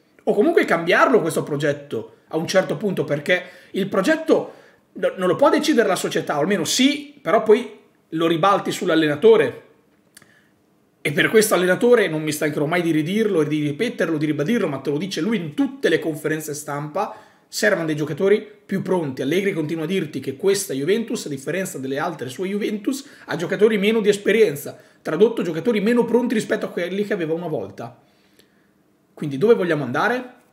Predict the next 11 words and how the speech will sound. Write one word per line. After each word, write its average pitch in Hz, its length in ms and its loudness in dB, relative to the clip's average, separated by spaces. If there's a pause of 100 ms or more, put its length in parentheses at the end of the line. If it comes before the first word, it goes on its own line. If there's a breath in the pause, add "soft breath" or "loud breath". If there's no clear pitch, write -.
Se - 180 -8
vogliamo 180 360 2
proseguire 208 520 4
questo 170 280 -4
filo 202 260 4
rosso 151 480 0
che 139 100 -8
unisce 156 300 -6
dirigenza 151 440 -6
e - 20 -2
allenatore, 143 640 -6